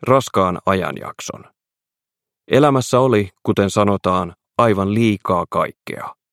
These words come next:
Eräänä päivänä hän tajusi vaeltelevansa edestakaisin keittiössään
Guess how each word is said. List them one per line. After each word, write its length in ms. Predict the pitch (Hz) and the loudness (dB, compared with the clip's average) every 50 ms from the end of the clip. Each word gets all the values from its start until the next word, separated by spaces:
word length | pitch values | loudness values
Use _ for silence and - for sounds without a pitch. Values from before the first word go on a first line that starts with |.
| _ _ _ _ _ _ _ _ _ _ _ _ _ - | _ _ _ _ _ _ _ _ _ _ _ _ _ -2
Eräänä 360 | 120 120 139 131 123 123 113 - | 0 2 2 2 2 0 0 2
päivänä 480 | - 123 123 123 110 113 104 104 98 | 2 2 4 4 2 2 0 0 0
hän 180 | 90 98 104 101 | 0 0 -2 0
tajusi 460 | - 117 120 117 120 110 - 107 98 | 2 0 2 2 0 0 0 0 0
vaeltelevansa 840 | 110 117 123 117 110 98 - 104 98 101 95 90 98 95 92 - 101 - _ - | 2 2 4 4 2 0 0 -2 0 0 0 0 0 -2 0 0 -2 -2 _ -2
edestakaisin 760 | 120 120 120 113 - - - 95 - 98 95 92 90 92 92 | 0 2 2 2 0 0 -2 0 0 0 -2 0 0 -2 -2
keittiössään 920 | - 110 107 98 87 _ - 90 90 85 87 - - - 87 85 85 80 - | 2 2 2 2 2 _ -6 -6 -6 -6 -6 -8 -8 -6 -6 -6 -6 -10 -14